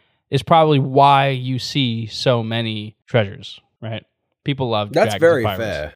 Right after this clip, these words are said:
Speaker 2: I mean, I don't think I've ever seen a Goldspan dragon get resolved, but I have seen a, a Gadrak get resolved before as well.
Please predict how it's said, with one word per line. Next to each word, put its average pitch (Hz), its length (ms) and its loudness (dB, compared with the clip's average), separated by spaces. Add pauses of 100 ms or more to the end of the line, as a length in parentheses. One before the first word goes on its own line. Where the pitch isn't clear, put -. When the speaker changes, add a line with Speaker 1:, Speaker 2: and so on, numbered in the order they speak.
(140)
Speaker 2:
I 135 60 -2
mean, 143 160 2
I 147 100 0
don't 180 180 4
think 214 120 4
I've 165 80 2
ever 143 180 0
seen 143 180 0
a 127 60 0
Goldspan 123 640 -4
dragon 160 320 0
get 156 160 -2
resolved, 151 460 0
but 120 100 2
I 120 60 -2
have 131 260 -6
seen 135 160 -6
a, 107 240 -4
a 101 140 -10
Gadrak 110 540 -6
get 127 160 -4
resolved 123 520 -2
before 120 540 -2
as 98 120 -6
well. 95 380 -8